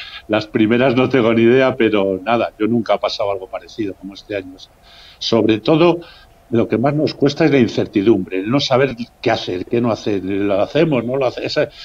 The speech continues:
esa situación es lo que más te mantiene tenso, pero bueno,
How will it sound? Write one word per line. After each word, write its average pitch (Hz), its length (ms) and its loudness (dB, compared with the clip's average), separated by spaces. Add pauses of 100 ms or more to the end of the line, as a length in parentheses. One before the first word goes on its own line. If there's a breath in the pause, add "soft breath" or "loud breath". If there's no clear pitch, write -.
(220 loud breath)
esa 143 240 0
situación 147 560 0
es 131 80 0
lo 107 140 0
que 101 100 -6
más - 1000 -8
te 110 100 -2
mantiene 101 460 0
tenso, 95 460 -2
pero 95 160 -6
bueno, 107 260 -2